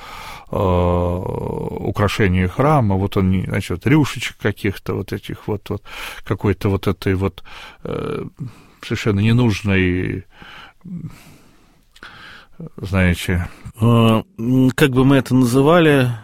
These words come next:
Speaker 2: традиционно, иногда приходишь в какой-то храм, да, э, и все иконы в рушниках, кому-то очень нравится, но вот в целом,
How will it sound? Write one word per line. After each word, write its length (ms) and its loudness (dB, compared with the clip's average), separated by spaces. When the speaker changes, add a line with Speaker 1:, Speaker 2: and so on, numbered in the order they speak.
Speaker 2:
традиционно, 1080 4
иногда 380 4
приходишь 420 0
в 60 -6
какой-то 380 0
храм, 500 4
да, 280 4
э, 300 6
и 120 -4
все 320 4
иконы 360 4
в 60 2
рушниках, 640 0
кому-то 340 2
очень 220 2
нравится, 720 2
но 140 6
вот 140 6
в 120 -4
целом, 640 4